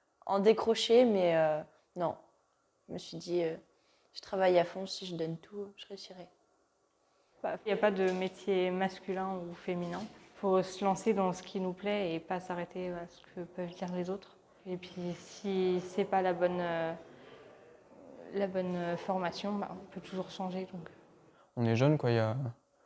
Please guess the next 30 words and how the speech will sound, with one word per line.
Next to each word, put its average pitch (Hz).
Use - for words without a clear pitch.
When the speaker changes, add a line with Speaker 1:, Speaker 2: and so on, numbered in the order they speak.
Speaker 3:
faut -
essayer, 127
il 160
y -
a 117
rien 117
à 113
perdre, 151
il 113
y 117
a 113
jamais 117
rien 113
de 113
perdu, 123
même 131
si 127
ça 113
plaît 120
pas 120
forcément, 123
il 135
y -
a 113
toujours 120
du, 113
du 120
bon 120
à 117
tirer 143